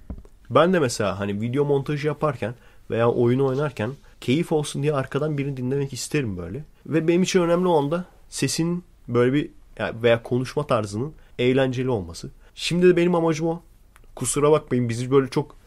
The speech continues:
yukarı veya beni diyeyim, çok böyle yukarıda birisi olarak mı görüyoruz? İşte eğitici, tarih dersleri veren. Hayır, benim amacım insanlar dinlediği zaman, birinci amacım o yani. Normal F K S'lerin de öyleydi. Birinci amacım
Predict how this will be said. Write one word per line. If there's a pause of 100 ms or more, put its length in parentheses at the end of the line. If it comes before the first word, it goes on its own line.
(140)
yukarı
veya
beni
diyeyim, (240)
çok
böyle
yukarıda
birisi
olarak
mı
görüyoruz?
İşte (100)
eğitici, (220)
tarih
dersleri
veren. (260)
Hayır,
benim
amacım (200)
insanlar
dinlediği
zaman, (320)
birinci
amacım
o
yani. (180)
Normal
F
K
S'lerin
de
öyleydi. (420)
Birinci
amacım